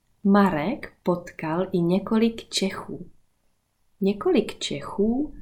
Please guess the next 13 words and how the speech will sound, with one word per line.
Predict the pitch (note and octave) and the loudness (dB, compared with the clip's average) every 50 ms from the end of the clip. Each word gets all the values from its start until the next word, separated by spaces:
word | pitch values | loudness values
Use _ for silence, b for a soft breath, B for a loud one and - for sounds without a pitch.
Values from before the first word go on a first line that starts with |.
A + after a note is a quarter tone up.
| B B B B | B B B B
potkal | - F#3+ F3+ F3+ - - - - G#3 G#3+ A3+ A#3+ B3 A#3+ - | -4 -4 -4 -4 -4 -10 -6 -2 0 0 2 2 0 0 0
už | G3 F#3 - - - | 0 -2 -2 -4 -2
na | F#3+ F3 F3 F3+ | -2 0 0 0
začátku | E3 E3 D#3+ D#3+ - - G#3+ G3+ G#3 A3+ A3+ - - - - - | 0 -2 -2 -4 -2 -2 -2 0 0 -2 -2 -6 -10 -14 -14 -12
cesty, | - - - - - - - - - - - - - - - - - - - - | -12 -12 -14 -12 -12 -14 -14 -14 -16 -16 -14 -16 -18 -18 -18 -18 -18 -16 -14 -10
v | - E3 | -8 -4
Gruzii | D#3 E3 D#3 D#3+ - - F3+ F#3+ G#3 A3+ A#3+ A#3+ A3+ - - | -2 0 0 0 0 2 2 2 4 2 2 -2 -4 -6 -8
a | D#3+ D3+ D3 | -8 -8 -10
v | D3+ - - - | -12 -12 -8 -6
Arménii. | D#3+ D#3+ D#3+ E3 E3+ F3+ F#3 F#3+ F#3+ F#3 E3 D3+ C#3+ C#3 C3 C3 - _ _ _ _ _ _ _ _ _ _ _ _ _ _ _ | -4 -4 -2 0 0 0 0 0 0 0 -2 -4 -6 -10 -12 -14 -18 _ _ _ _ _ _ _ _ _ _ _ _ _ _ _
A | - E3 | -12 -12
potom | - - - F#3 F#3+ - D4 D4+ D4+ D#4+ D4+ A#3+ | -8 -2 -2 -2 -2 0 0 2 4 4 6 6
na | A3 A3 G#3+ | 4 4 4